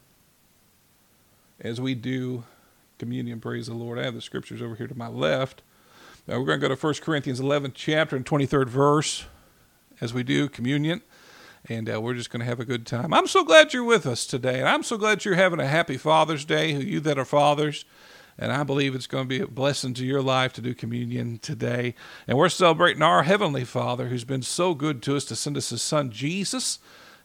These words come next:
And we're celebrating what Jesus has done right here today. Praise the Lord. Thank you, God, for your wonderful son, Jesus. Well, am I ready here? I think I'm almost ready.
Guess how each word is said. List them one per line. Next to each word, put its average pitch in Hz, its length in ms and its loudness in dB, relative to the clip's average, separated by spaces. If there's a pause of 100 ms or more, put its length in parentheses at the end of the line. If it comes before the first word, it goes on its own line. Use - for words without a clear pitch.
And 110 140 -8
we're 123 140 -4
celebrating 139 640 2
what 127 140 -4
Jesus 131 420 -2
has 113 140 -6
done 131 360 -2
right 135 240 2
here 127 420 -2 (120)
today. 120 360 -2
Praise 123 320 -4
the 120 40 -6
Lord. 120 240 -6
Thank 143 260 0
you, 123 200 -14
God, 127 260 -4
for - 80 -14
your 117 140 -6
wonderful 120 580 -2
son, 123 340 -4
Jesus. 120 680 -10 (640)
Well, 190 260 2 (2250)
am 123 60 -4
I 147 100 0
ready 143 300 2
here? 143 260 -2
I 135 60 -2
think - 260 -8
I'm 135 180 -2
almost 135 320 -4
ready. 135 380 -4